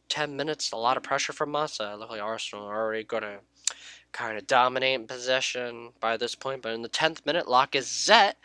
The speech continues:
got a goal from an absolute rocket of a shot. He kinda dribbled up from the middle. The ball came from the left to the right side and then back to the center, and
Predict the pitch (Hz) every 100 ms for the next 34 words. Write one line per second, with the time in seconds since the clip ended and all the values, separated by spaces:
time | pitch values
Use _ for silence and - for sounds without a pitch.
0 | - - - - - 147 147 139 151 156
1 | 113 101 - _ - 202 - - 165 156
2 | 139 139 131 123 117 - - 127 101 101
3 | 147 131 151 156 156 - 120 110 160 185
4 | 175 135 120 123 127 107 104 104 185 185
5 | - 113 123 180 185 - 185 180 180 160
6 | 117 113 123 120 117 113 - - 190 202
7 | 208 202 117 117 117 113 110